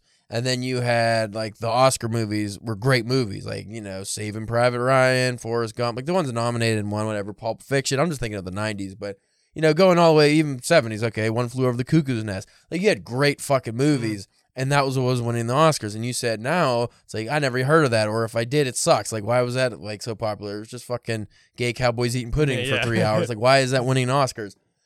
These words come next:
Speaker 1: Uh, which is a lot of that thing, you know, that's a lot of inside influence of who's paying off who and all that shit. But if you notice, once the blockbusters started rising, and then especially when the comic book movies took off, all of a sudden you had all this extravagance, and people were going to see all these movies,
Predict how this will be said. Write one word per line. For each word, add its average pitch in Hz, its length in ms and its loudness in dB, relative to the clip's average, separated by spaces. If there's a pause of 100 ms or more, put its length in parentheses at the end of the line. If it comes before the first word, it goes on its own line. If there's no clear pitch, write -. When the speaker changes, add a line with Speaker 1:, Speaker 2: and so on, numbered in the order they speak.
(200)
Speaker 1:
Uh, 127 160 4
which 165 200 2
is 175 80 -2
a 180 40 2
lot 180 180 8
of 139 80 4
that 139 120 0
thing, 170 120 2
you 143 60 2
know, 120 100 4
that's 123 180 4
a 117 40 -2
lot 110 160 2
of 78 60 -4
inside 107 460 -2
influence 104 500 -8
of 95 80 -6
who's 107 260 -2
paying 104 300 -4
off 98 180 -6
who 101 160 -8
and 98 80 -10
all 98 120 -10
that 92 120 -12
shit. 104 200 -12 (520)
But 208 240 6
if 147 100 0
you 147 80 -2
notice, 185 380 6
once 139 220 -2
the 117 100 -8
blockbusters 123 680 0 (180)
started 120 440 2
rising, 120 640 4
and 113 180 -6
then 127 120 0
especially 127 580 2 (200)
when 113 140 -4
the 110 60 -4
comic 143 340 2
book 127 180 -2
movies 110 360 -2
took 110 220 -6
off, 104 240 -2 (260)
all 135 160 4
of 123 100 2
a 120 40 -4
sudden 156 320 4
you 123 80 0
had 127 120 4
all 117 140 4
this 117 180 -4
extravagance, 123 840 2 (240)
and 107 140 -10
people 120 260 -4
were 117 140 -2
going 123 260 -2
to 110 80 -4
see 131 180 -2
all 117 140 4
these 113 220 0
movies, 135 500 6